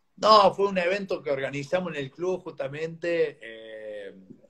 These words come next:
fue en ese año del dos mil dieciséis, que tuvimos también un gran año. Eh,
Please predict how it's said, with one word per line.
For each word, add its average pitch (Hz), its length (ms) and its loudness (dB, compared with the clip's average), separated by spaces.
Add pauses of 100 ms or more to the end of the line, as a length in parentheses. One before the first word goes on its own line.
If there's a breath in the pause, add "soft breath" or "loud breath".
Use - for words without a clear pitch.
(160)
fue 107 680 0
en 110 100 -10
ese 120 260 -2
año 123 260 0
del 101 560 -12
dos 107 220 4
mil 113 400 -2
dieciséis, 143 580 6
que - 100 -10
tuvimos 110 380 -10
también 110 300 -16
un 107 80 -18
gran 113 220 2
año. 131 340 2 (680)
Eh, 113 960 0